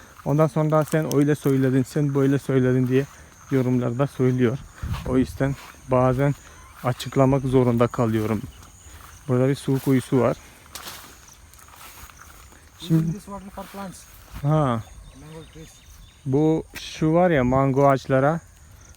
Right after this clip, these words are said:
Speaker 1: e, verilen su, suymuş. Onun için böyle bir su depo-, depolama yeri yapmışlar. Burada hayvancılık da çok fazla yapıyorlar arkadaşlar. Hayvancılık yapıldığını nereden anladın diye sorarsanız,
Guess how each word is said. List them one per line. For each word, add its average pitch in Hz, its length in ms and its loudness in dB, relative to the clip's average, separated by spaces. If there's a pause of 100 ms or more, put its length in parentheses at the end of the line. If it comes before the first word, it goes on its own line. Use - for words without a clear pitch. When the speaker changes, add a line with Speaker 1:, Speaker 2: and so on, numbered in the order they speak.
(140)
Speaker 1:
e, 131 40 -2 (320)
verilen 135 420 2
su, 135 600 -2 (160)
suymuş. 127 640 0 (160)
Onun 139 240 2
için 135 340 2
böyle 123 280 4
bir 131 140 2 (480)
su 143 200 2
depo-, 127 540 2
depolama 123 520 2
yeri 117 200 2
yapmışlar. 123 560 0 (420)
Burada 147 200 2
hayvancılık 160 720 4
da 165 160 6
çok 165 180 0
fazla 131 400 2
yapıyorlar 120 520 0
arkadaşlar. 135 540 2 (300)
Hayvancılık 147 760 0 (320)
yapıldığını 175 720 4
nereden 165 380 4
anladın 143 520 4
diye 139 160 6
sorarsanız, 127 720 0